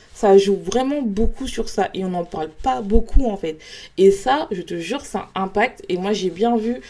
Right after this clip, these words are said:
euh, même, euh, ma, m-, mon amie,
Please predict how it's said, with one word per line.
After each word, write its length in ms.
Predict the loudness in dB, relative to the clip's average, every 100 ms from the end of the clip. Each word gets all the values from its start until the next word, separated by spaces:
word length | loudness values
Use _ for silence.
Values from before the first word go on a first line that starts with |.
| -20 -20 -20 -6
euh, 140 | -4 -2
même, 480 | -2 0 2 0 -2
euh, 200 | -4 -6
ma, 220 | -4 -6 -8 -14 _
m-, 360 | -12 -10 -10 -12 -16 _ _
mon 260 | -8 -6 -4
amie, 400 | -2 0 0